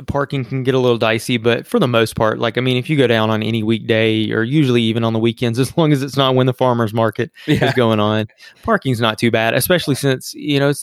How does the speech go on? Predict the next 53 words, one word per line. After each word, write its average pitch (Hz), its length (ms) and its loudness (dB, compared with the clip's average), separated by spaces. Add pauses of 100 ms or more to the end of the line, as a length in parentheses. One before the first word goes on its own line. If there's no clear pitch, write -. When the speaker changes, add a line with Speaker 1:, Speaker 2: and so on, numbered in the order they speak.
Speaker 1:
that, 175 200 -2
the 135 80 0
parking 151 340 -2
garage 123 300 2
down 120 180 0
there 120 100 2
has 110 80 -2
been 113 160 0
open 110 320 -2
for, 107 320 -2 (420)
I 127 60 -8
think, 147 180 -2
a 117 60 -2
couple 107 260 -2
of 107 60 0
years 107 260 0
now. 107 340 0 (100)
Speaker 2:
That's - 80 -20
right. 98 140 -4
Speaker 1:
So 120 80 4
when 147 100 4
they 127 140 4
open 113 240 2
that, 110 260 0
that 117 200 0
definitely 110 400 -2
helped. 110 320 0
And 117 140 0
I 113 60 0
believe 143 480 0
that 113 100 0
they 107 140 2
are 110 180 2
going 110 340 0
to - 80 -20
be 107 120 -2
building 110 340 2
another 104 240 -2
parking 107 320 -4
garage 101 540 -2
over 107 180 0
the 104 100 -2
next 104 220 -4
few 104 140 -4
years. 104 360 -2
So 98 200 -6 (600)
that'll 160 200 4
Speaker 2:
Uh, - 20 6
Speaker 1:
help 123 260 2 (100)
remediate 120 600 4
some 110 160 0
of 104 80 2
that. 104 240 0